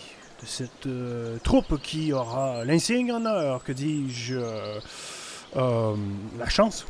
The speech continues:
d'affronter, de peut-être dénicher et de vous débarrasser de ce danger de l'ombre, de cette, euh,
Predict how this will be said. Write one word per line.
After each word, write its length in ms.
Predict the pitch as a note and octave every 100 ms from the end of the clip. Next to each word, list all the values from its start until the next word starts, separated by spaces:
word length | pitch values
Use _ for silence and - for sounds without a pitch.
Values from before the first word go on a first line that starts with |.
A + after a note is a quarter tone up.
| - - - - -
d'affronter, 580 | A#2+ A2 - A#2 D3 D3+
de 80 | A#2+
peut-être 480 | B2 A#2 B2+ - A2
dénicher 640 | C3+ D3 C#3+ - E3 E3
et 100 | D#3
de 100 | E3+
vous 180 | D#3 C3+ C3
débarrasser 640 | C#3+ A#2 A#2+ A#2 C#3+ D#3 - - - - - - - - - -
de 100 | B2+
ce 540 | A#2 - C3 B2 A2+ A2 - - - B2+
danger 260 | A#2+ A2+
de 100 | A#2
l'ombre, 280 | C#3 D#3 A2 G2+ G#2 G#2+
de 80 | G#2+
cette, 380 | - A2+ - A#2
euh, 260 | G#2+ G2+